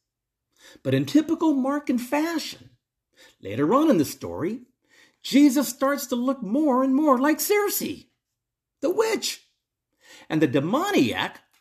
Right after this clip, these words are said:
starts to resemble Odysseus.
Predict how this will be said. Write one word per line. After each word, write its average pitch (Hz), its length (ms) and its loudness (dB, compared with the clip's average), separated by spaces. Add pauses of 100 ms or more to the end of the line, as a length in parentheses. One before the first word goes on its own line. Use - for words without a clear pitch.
(140)
starts 123 460 -8
to 147 160 -2
resemble 131 640 0
Odysseus. - 960 -6